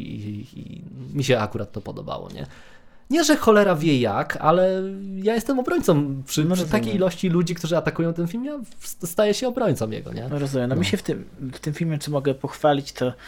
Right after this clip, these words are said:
Speaker 2: to jest to, y, to jest wątek, y, relacji właśnie tych dwóch chłopców, kiedy ten główny bohater opiekował się, y, tym młodszym dzieckiem, małym właściwie całkiem. To, to, to,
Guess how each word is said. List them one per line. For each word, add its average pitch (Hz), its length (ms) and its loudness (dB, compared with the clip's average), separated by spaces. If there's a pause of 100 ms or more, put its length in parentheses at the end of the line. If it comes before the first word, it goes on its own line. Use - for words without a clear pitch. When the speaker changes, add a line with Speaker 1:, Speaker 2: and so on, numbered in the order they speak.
(260)
Speaker 2:
to - 100 -2
jest 120 200 -2
to, 117 220 4
y, 104 520 -4
to 120 80 -2
jest 110 160 -6
wątek, 120 520 -2 (100)
y, 104 200 -2 (260)
relacji 104 560 0
właśnie 101 340 -10
tych - 460 -12
dwóch 110 200 -6
chłopców, - 540 -2
kiedy 90 240 -6
ten 90 260 -8 (220)
główny 101 280 -2
bohater 95 420 0
opiekował 85 500 -4
się, 92 200 -8 (380)
y, 80 380 -6
tym 104 120 -6
młodszym 90 640 -4
dzieckiem, 87 520 -6 (480)
małym 71 360 -6
właściwie - 400 -12
całkiem. - 420 -12 (540)
To, 104 80 -2
to, 101 160 -2
to, 101 160 2